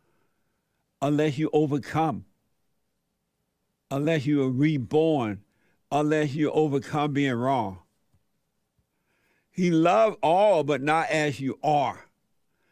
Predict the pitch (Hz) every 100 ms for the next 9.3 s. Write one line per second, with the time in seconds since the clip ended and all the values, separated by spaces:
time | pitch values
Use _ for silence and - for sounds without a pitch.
0 | _ _ - 147 151 135 156 202 196 175
1 | 156 175 165 - 139 131 113 _ _ -
2 | 175 175 - 147 135 123 - 156 - -
3 | 156 - 127 92 - - _ _ _ _
4 | _ - 151 139 196 160 110 180 180 -
5 | _ _ _ _ _ - 135 147 135 123
6 | 147 147 151 160 131 135 139 120 156 196
7 | 196 143 139 151 175 156 - 170 170 -
8 | - 135 135 143 135 110 139 127 110 131
9 | - -